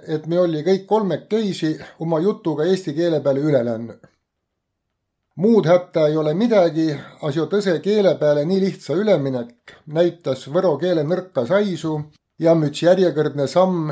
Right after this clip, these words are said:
mi keele positsioone käest andmisel. Ma olõ saanu aastakümnit kaia ja kullõlda,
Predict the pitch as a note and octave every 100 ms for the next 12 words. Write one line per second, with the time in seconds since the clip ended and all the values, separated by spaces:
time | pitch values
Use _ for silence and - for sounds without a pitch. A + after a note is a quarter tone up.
0 | - C#3+ C#3+ D#3+ F3 E3 - C3 C3+ -
1 | E3+ D#3+ C#3 D3 C3+ - B2+ A#2+ A2+ G#2+
2 | A2 - _ _ _ _ _ _ _ _
3 | _ _ _ _ _ _ _ _ _ D3+
4 | G#3+ G#3 F3 G#3 F#3 F#3 A#3 - E3+ E3+
5 | A3 F#3+ D3+ D#3 G#3 G3+ D#3 C#3+ C#3 G#3
6 | F#3+ D3 D3 C#3+